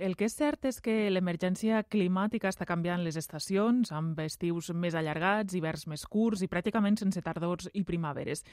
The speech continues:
A més, amb, eh, cada vegada més episodis extrems. Davant este nou escenari climàtic, cal avançar en l'adaptació agrícola, perquè l'altre dia, per exemple, coneixíem, eh,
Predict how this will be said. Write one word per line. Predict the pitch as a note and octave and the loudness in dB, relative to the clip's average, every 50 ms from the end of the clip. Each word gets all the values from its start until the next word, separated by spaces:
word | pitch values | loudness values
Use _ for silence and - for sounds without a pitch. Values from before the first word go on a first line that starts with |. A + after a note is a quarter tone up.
| - - - - - - | -20 -20 -20 -20 -12 -4
A | - E3 | 0 2
més, | F#3+ G3 G3+ G#3+ A3 G#3+ G3 G3 | 4 6 6 6 6 6 6 4
amb, | F#3 F#3 F3+ F3 | 4 4 4 4
eh, | F3+ F3 E3+ E3 | 4 2 2 2
cada | - F3 F3 F#3 | 2 2 4 4
vegada | F#3+ F3+ F#3 F3 | 4 2 2 2
més | F3 F3 D#3+ | 0 0 -2
episodis | E3 D3+ E3+ D#3+ E3 D#3+ D#3 E3+ F3 E3+ - - - | -2 -4 -4 -2 -2 -2 0 -2 -2 -4 -4 -8 -8
extrems. | F3+ - - - - - D3+ C3 - A#3 - - - - - - - - - | -10 -8 -8 -10 -10 -8 -8 -6 -6 -6 -8 -10 -16 -20 -20 -20 -20 -14 -4
Davant | - F#3+ F#3 F#3+ F#3+ F#3 F#3 | -2 2 2 4 2 2 2
este | F#3 - - C#4+ | 0 2 2 2
nou | C#4 B3 G3+ F3+ | 2 4 2 2
escenari | F3+ - - F3+ D#3+ D3+ C#3+ C#3+ D3+ | 0 -2 -4 -6 -6 -4 -4 -6 -8
climàtic, | - - D3+ D3 C#3+ C#3+ D3 - G3+ F#3+ - | -8 -8 -8 -6 -6 -6 -6 -6 -8 -6 -2
cal | - F#3 G3 | 0 2 4
avançar | A3+ A3 G3 F3 E3+ E3 - - D#3+ D#3+ E3+ G3 - - | 4 4 2 0 0 -2 -4 -4 -4 -4 -4 -4 -8 -8
en | E3 E3 E3 | -6 -4 -4
l'adaptació | E3 D#3+ E3 D#3 - - D3+ - - - D#3+ D3 | -4 -4 -6 -8 -8 -8 -8 -8 -6 -6 -6 -6
agrícola, | C#3+ D3 D3 C#3 - - D#3+ E3 F3 G3 - - - - - - - - | -8 -8 -12 -10 -6 -4 -2 -2 -2 -4 -4 -10 -20 -20 -20 -20 -16 -12
perquè | - - - F3 F3 F3+ | -12 -8 -4 -2 0 0
l'altre | F3 F3 F#3 - G3 G3+ | 2 0 0 2 0 0
dia, | F3+ F#3 F3+ - | 2 0 0 -2
per | F3+ E3+ | -2 -6
exemple, | D#3 - E3+ D#3+ E3 F3+ F#3+ | -4 -4 -2 -2 -2 0 0
coneixíem, | G3 F3+ E3+ E3 - - F3 E3+ E3+ E3+ E3+ F3 F3 | 0 0 0 -2 -4 -4 -2 -2 0 0 0 0 0
eh, | E3+ E3 D#3+ D3 - - - C#3+ C#3+ D3 C#3 C3+ | 0 -2 -2 -4 -4 -6 -6 -6 -6 -6 -6 -6